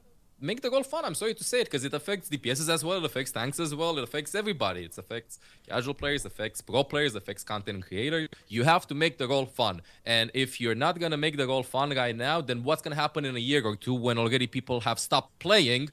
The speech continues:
because support hasn't been fun, historically speaking, when they first started playing the game or after they come back? So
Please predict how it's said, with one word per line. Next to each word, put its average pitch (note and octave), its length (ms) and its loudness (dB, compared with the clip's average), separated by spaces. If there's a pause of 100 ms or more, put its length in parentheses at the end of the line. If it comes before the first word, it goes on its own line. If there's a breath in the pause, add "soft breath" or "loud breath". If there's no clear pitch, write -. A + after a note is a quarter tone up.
(220 soft breath)
because C#3+ 220 -4
support - 240 -4
hasn't C3 260 -4
been A#2 120 -6
fun, A#2 320 -2
historically A#2 480 -2
speaking, G2 340 -10
when F#2 100 -6
they F#2+ 60 -4
first F#2 220 -6
started F#2+ 240 -2
playing F#2+ 180 -6
the F2+ 100 -8
game F2 240 -8 (340)
or B2 260 0 (320)
after A2 180 -4
they G2 80 -4
come F2+ 220 -6
back? E2 320 -8
So G2 240 -2